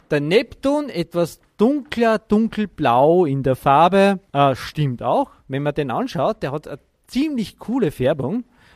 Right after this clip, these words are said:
Neptun im Fernrohr ist zwar klein, aber er fällt sofort auf.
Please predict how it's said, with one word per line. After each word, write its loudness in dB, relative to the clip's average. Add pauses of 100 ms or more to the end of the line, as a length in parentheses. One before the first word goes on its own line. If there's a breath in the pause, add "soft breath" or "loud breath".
(180 soft breath)
Neptun 0
im -2
Fernrohr -2
ist -10
zwar -4
klein, -4 (760 soft breath)
aber 0
er -4
fällt -6
sofort -8
auf. -20